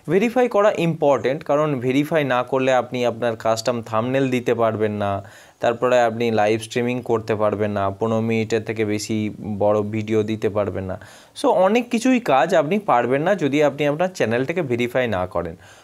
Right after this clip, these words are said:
So, তার জন্য আমাদেরকে চ্যানেলটাকে ভেরিফাই করতে হবে এবং ভেরিফাই করার জন্য আমরা এই ভেরিফাই অপশানে ক্লিক করব, ঠিক আছে?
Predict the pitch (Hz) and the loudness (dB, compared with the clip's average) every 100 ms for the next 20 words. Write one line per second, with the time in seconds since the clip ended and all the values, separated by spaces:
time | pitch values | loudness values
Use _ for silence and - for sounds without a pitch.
0 | - - 202 165 156 170 185 202 170 165 | -8 -4 0 2 2 2 2 2 2 0
1 | 170 226 135 117 135 165 151 110 120 123 | -2 -2 0 0 -2 -2 -2 0 -2 0
2 | 147 147 147 147 143 170 - _ - - | -2 0 -4 0 0 0 -4 _ -20 -20
3 | _ 113 160 180 131 123 156 170 147 123 | _ -4 -2 0 0 0 0 -2 0 2
4 | 113 107 123 151 123 107 151 - 113 110 | 2 0 -2 0 -2 -2 -4 -2 -4 -2
5 | 107 107 127 117 95 95 127 175 - 104 | -4 -4 0 0 0 -4 -8 -8 -8 -8
6 | 92 - 78 - _ - 190 214 | -6 -8 -10 -10 _ -4 -2 -2